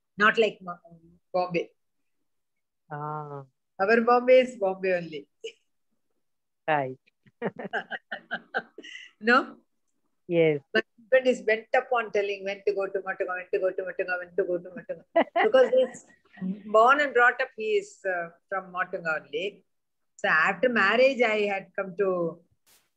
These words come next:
Speaker 1: Mattunga. I am also feeling that way, means how he will feel, you just see. You know?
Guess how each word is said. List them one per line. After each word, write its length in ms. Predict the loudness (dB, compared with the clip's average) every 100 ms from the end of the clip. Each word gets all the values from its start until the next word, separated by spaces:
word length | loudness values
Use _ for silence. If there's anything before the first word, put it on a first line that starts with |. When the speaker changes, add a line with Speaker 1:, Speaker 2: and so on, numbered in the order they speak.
| _ -2
Speaker 1:
Mattunga. 580 | -2 -2 -6 -2 -4 -4 _ _ _ _ _ _ _ _ _ _ _ -4
I 260 | 2 4 4
am 120 | 2
also 340 | 0 2 -2 0
feeling 340 | 0 0 0
that 200 | 0 2 2
way, 160 | 0 2
means 300 | -2 -2 0
how 540 | 0 4 4 2 -2 -8
he 180 | -4 -2
will 180 | -2 -2
feel, 180 | -2 0
you 180 | -2 -8
just 220 | -8 -8 -12
see. 140 | -18 _ _ _ _ _ -4
You 140 | 0
know? 160 | 0